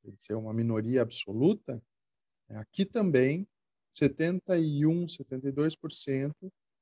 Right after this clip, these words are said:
dos jovens que morrem de forma violenta são negros. E isso é um massacre. É um massacre ainda maior se a gente considerar que, em termos do Brasil,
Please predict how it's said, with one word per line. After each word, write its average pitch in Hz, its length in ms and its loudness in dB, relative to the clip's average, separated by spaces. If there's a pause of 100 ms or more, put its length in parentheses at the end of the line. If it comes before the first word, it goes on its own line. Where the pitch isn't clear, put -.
(120)
dos 175 180 4
jovens 143 380 6
que 147 100 -12
morrem 123 280 0
de 120 100 -12
forma 117 320 -4
violenta 110 340 -4
são 127 160 -6
negros. - 460 -12 (200)
E 143 120 6
isso - 180 0
é 123 40 4
um 120 40 2
massacre. 123 440 2 (420)
É 113 60 -2
um 117 40 0
massacre 123 520 -2
ainda 131 180 -2
maior 117 720 0 (300)
se 147 100 -2
a 123 40 2
gente 120 260 -2
considerar 117 600 -2 (480)
que, 120 100 -2
em 110 80 0
termos 110 440 0
do 127 80 -12
Brasil, 135 600 -2